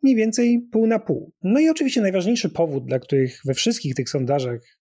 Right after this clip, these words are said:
ludzie mówią, „No nie, no Biden to jednak nie w dwa tysiące dwudziestym czwartym”, to co? To oczywiście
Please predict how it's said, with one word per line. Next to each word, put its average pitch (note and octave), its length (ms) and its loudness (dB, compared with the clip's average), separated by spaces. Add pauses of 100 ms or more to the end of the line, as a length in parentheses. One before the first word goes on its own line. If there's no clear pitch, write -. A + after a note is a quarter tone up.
(380)
ludzie C3+ 280 0
mówią, B2+ 320 -2
„No C#3 160 -2
nie, F#3+ 320 2
no E3+ 100 0
Biden C#3 440 -2
to C3 80 -6
jednak A#2+ 400 -6
nie G3+ 260 0
w A3 60 -6
dwa G#3+ 140 -2
tysiące G#3+ 260 -4
dwudziestym G#3 320 -2
czwartym”, G3 520 -2 (480)
to F3 140 -4
co? C4 360 -2 (280)
To C4+ 140 -6
oczywiście C3 720 -4